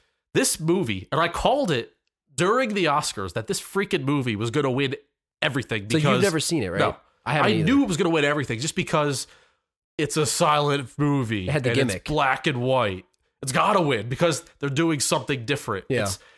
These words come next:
Speaker 1: anytime you, we talk about Oscar bait, anytime you do this type of thing with a movie, or you make a musical, you blow it out, or you talk about a,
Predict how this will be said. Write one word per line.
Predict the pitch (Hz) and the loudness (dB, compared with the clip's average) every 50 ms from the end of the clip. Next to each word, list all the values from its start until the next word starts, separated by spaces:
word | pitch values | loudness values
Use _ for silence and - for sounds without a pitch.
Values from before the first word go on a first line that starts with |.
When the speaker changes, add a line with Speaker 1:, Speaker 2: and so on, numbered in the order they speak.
| _ _ - 175 | _ _ -4 -4
Speaker 1:
anytime | 233 240 - 190 175 185 170 165 | -4 -2 -2 0 0 0 0 -2
you, | - 127 123 | -4 -6 -6
we | 131 139 131 | -6 -8 -4
talk | - 196 196 - | -2 -2 0 0
about | 180 156 135 127 | 0 0 0 0
Oscar | 127 131 135 - - 131 117 | 0 -2 -2 -2 -4 -6 -4
bait, | 98 104 95 101 - _ _ _ _ _ - | -4 -4 -6 -6 -10 _ _ _ _ _ -6
anytime | 147 175 240 214 - 190 185 180 165 | -6 -4 -4 -4 -2 -2 -2 -2 -2
you | 143 | -4
do | 113 139 160 147 | -2 -2 -2 -2
this | 131 123 - | -2 -4 -4
type | - - 151 - - | -4 -4 -2 -2 -2
of | 131 - | -4 -4
thing | - - 139 139 135 | -4 -4 -4 -2 -2
with | 127 120 - | -4 -4 -4
a | 117 | -4
movie, | 123 123 127 120 127 123 117 117 - _ _ _ _ | -4 -4 -2 -2 -2 -2 -4 -6 -10 _ _ _ _
or | - 127 135 | -8 -6 -4
you | 123 120 | -4 -2
make | 131 151 147 156 | -2 -2 -2 -2
a | 143 | -4
musical, | 127 139 151 135 123 117 143 139 135 | -4 -2 -2 -2 -2 -2 -2 -2 -2
you | 120 110 | -2 -2
blow | 101 113 123 127 127 123 | -2 -2 0 0 0 0
it | 117 | 0
out, | 117 117 117 117 123 127 - _ _ _ _ _ _ _ _ | 0 0 0 0 -2 -4 -6 _ _ _ _ _ _ _ _
or | 143 139 139 | -6 -4 -4
you | 131 123 | -4 -2
talk | - 160 165 165 - | 0 0 0 0 0
about | 147 135 135 143 139 | 0 0 0 2 2
a, | 135 123 117 110 | 2 0 0 -2